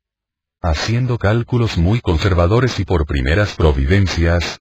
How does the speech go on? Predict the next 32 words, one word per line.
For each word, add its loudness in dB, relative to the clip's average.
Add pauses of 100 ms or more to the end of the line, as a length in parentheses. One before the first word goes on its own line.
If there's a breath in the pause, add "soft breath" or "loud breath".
pude 0
apreciar 0
que 0
su 0
despacho, 2
privado 2
y 2
comedor 0
de 2
la 2
D 2
G 0
P 0
T, 2
tenían 2
un 0
costo 0
muy 2
superior 2
a 4
los 0
veinte 2
millones 0
de 0
pesos, 0
entre 0
muebles, 0
alfombras, 0
adornos 0
superfluos 0
y 0
demás. -2